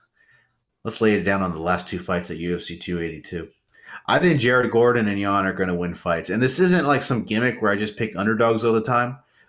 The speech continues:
but this is the reason why. Okay, first off, I'm listening to the vibes.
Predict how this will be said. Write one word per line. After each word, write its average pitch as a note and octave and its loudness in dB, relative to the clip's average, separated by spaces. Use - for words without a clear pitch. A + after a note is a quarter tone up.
but A2 0
this C3 -4
is B2+ -10
the A2 -2
reason F#2 -2
why. D#2 -6
Okay, F2+ -8
first B2+ 2
off, - -2
I'm C3 2
listening D#3+ 2
to C3+ 2
the A2+ 2
vibes. F#2 0